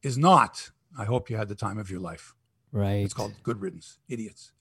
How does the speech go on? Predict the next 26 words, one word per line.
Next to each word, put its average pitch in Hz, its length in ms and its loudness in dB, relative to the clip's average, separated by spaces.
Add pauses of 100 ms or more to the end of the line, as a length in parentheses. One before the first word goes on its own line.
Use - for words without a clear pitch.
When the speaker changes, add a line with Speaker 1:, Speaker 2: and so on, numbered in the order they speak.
(140)
Speaker 1:
Same 196 240 2
thing 185 140 2
for 147 120 -2
Winnipeg 185 400 4
Hamilton's 170 460 -2
T 151 140 -2
S 143 180 -2
N, 190 340 0 (580)
at - 100 -14
Winnipeg 143 300 -2
and 127 80 -2
Hamilton's. 156 380 -2
And 127 80 0
I 131 60 0
mentioned 147 280 -2
the 131 40 -2
Troy 143 280 0
Westwood 147 440 0
story. 156 560 -4
He - 100 -2
was 151 80 0
a 151 60 0
fixture 160 340 -2
on 127 100 -2
twelve 143 300 0
ninety 123 340 -2